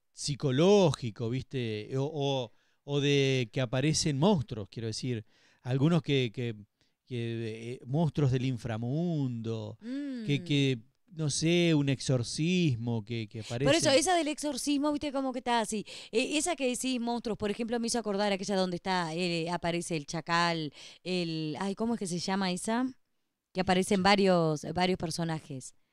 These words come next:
Speaker 1: Ah,
Speaker 2: Sí.
Speaker 1: em, ¿cómo es? Em, Hell,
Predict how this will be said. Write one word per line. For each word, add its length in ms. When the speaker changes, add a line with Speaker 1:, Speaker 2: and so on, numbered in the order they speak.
Speaker 1:
Ah, 480
Speaker 2:
Sí. 80
Speaker 1:
em, 760
¿cómo 220
es? 300
Em, 840
Hell, 1200